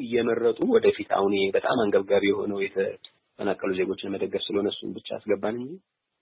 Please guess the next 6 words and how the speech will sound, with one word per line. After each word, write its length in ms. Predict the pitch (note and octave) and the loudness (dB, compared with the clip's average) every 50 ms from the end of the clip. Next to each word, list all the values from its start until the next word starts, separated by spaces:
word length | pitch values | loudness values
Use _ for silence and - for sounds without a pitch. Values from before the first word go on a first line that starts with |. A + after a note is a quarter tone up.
| _ - | _ -2
ወደፊት 360 | G#2 A2 A#2 A#2+ - - - - - | 0 2 2 2 2 0 -6 -6 -6
በፍላጎታቸው 840 | C3 G#2 - - A2+ A2 G#2+ G2 F#2+ F#2+ - E2 D#2+ - - - - _ - | -4 -4 -2 0 0 2 2 2 2 0 -2 -4 -8 -12 -16 -20 -18 _ -6
የትኛውን 460 | G#2+ G#2+ - A2 G#2 G#2 G2+ G2+ G2+ | -4 -4 -2 -2 -2 -2 -2 -2 -2
ኮዝ 180 | - - E3 E3+ B2 | -2 -2 -2 0 0
በደግፍ 440 | G#2 G2 G#2 G2 G#2 A#2 D#3+ - - | 0 2 2 0 0 0 -4 -2 0
የበለጠ 440 | - F#2 F#2+ F#2+ G2 G2 G2 - | 0 0 0 0 0 -2 -2 -4